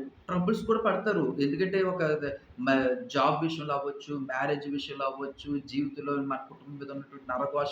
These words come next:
వల్ల చాలా ఇబ్బందులు పడుతుంటాం. కానీ ఒక ఏజ్ వచ్చిన తర్వాత కూడా మన జీవితంలోని ఆ వెంకటేశ్వర స్వామి దీవెనలతోటి మన జీవితం అంతా కూడా సెటిల్ అయ్యే అవకాశాలు కూడా ఉంటాయండి.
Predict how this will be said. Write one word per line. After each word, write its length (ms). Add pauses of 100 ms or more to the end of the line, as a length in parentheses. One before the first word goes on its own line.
వల్ల 300
చాలా 240
ఇబ్బందులు 440
పడుతుంటాం. 580
కానీ 300 (440)
ఒక 120 (260)
ఏజ్ 240
వచ్చిన 340
తర్వాత 420 (100)
కూడా 260
మన 180 (120)
జీవితంలోని 640
ఆ 80
వెంకటేశ్వర 560
స్వామి 320 (140)
దీవెనలతోటి 800 (440)
మన 120 (120)
జీవితం 320
అంతా 160
కూడా 200
సెటిల్ 340
అయ్యే 140
అవకాశాలు 540
కూడా 220
ఉంటాయండి. 480